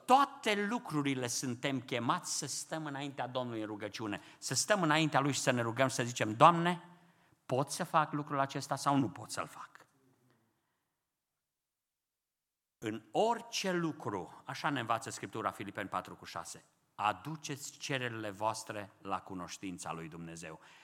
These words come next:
Și de ți-e rușine ceva să aduci la cunoștința lui Dumnezeu, atunci să-ți fie rușine și să faci ceea ce ți-e rușine să aduci înaintea lui Dumnezeu. Nimic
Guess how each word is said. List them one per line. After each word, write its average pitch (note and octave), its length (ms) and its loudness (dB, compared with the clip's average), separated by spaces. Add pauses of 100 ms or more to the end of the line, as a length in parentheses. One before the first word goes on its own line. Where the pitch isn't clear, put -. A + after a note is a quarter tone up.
Și - 160 -6
de C3+ 140 2
ți-e C3+ 240 2
rușine G3+ 500 -2
ceva D3 380 2
să C#3 160 0
aduci B2 320 -2
la A#2+ 140 0
cunoștința A2 640 -4
lui G2+ 140 -2
Dumnezeu, G2 640 -4 (960)
atunci - 540 -4
să-ți - 280 -2
fie G#2 120 2
rușine F#2+ 340 0
și - 140 -2
să - 120 2
faci - 540 2
ceea F2 180 0
ce - 140 -4
ți-e F2+ 180 0
rușine F2 340 -2
să F2 140 -4
aduci E2 240 -4
înaintea D#2 340 -6
lui D2 140 -8
Dumnezeu. D2 560 -10 (2750)
Nimic D#3 600 2